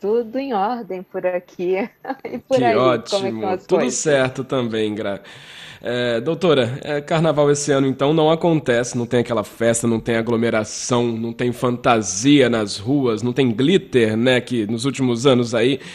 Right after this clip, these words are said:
Speaker 1: Sim.
Speaker 2: vem colando nos corpos de muita gente. Mas como que a gente pode aproveitar essa festa de casa?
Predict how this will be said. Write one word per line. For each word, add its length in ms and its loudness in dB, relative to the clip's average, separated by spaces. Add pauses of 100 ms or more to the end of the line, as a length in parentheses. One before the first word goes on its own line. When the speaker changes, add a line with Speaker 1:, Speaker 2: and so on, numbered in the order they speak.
(140)
Speaker 1:
Sim. 240 -10
Speaker 2:
vem 220 2
colando 460 6
nos 180 2
corpos 480 2
de 100 -2
muita 480 2
gente. 520 0 (440)
Mas 140 -4
como 240 6
que 80 2
a 20 8
gente 140 4
pode 200 4
aproveitar 500 2
essa 260 2
festa 760 0 (140)
de 240 -8
casa? 680 0